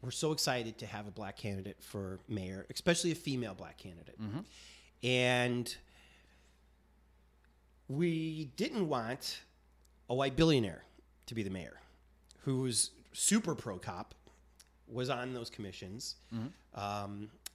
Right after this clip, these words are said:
Speaker 1: and yet, when Karen <laughs> Bass becomes mayor, it's like,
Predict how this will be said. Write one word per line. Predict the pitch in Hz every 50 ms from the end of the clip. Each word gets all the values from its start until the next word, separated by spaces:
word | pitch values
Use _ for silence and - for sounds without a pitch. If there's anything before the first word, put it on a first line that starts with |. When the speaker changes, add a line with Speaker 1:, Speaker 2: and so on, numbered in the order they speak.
| _ _ _ _ _ _ _ -
Speaker 1:
and | 127 143 170 180
yet, | 208 262 294 294 262 - - - - - - - - - - - _ _ _ _ _
when | - 165 175
Karen | - 208 202 208 208 180 -
<laughs> | -
Bass | - 233 226 -
becomes | - 226 - - - - - 277 190 170
mayor, | 185 190 220 262 254 202 185 202 214 214 - - - - - - - - - - - - - _ _ -
it's | 147 170 -
like, | 202 180 180 180 175 -